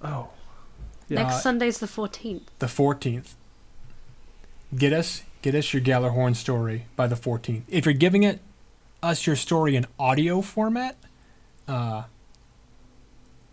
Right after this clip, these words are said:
Speaker 3: give 'em until Monday.
Speaker 1: Right, so the idea is we're going to record on the evening of the fourteenth.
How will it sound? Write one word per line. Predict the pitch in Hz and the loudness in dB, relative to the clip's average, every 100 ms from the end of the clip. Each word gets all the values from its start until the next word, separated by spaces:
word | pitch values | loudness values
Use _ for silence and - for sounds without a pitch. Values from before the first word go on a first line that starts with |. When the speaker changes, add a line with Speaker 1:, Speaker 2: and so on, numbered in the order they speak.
| - - - | -20 -20 0
Speaker 3:
give | 139 | 2
'em | 135 | 4
until | 127 120 | 4 4
Monday. | 117 139 202 202 - - - - - - - - - - - - - - - - - - - - | 2 -2 -4 -8 -20 -20 -20 -20 -20 -20 -20 -20 -20 -20 -20 -20 -20 -20 -20 -20 -20 -20 -8 2
Speaker 1:
Right, | 147 | 6
so | 170 | 8
the | 147 | 10
idea | 156 160 170 | 10 10 8
is | 160 147 | 8 6
we're | 151 | 4
going | 151 147 | 6 6
to | 135 | 6
record | 131 - 175 165 160 160 - | 2 0 2 4 4 2 0
on | 139 139 | 2 4
the | 139 | 4
evening | 147 151 156 156 151 | 2 2 4 4 4
of | 139 135 | 2 0
the | |
fourteenth. | 135 151 147 - 135 131 - | 0 2 0 2 0 0 -6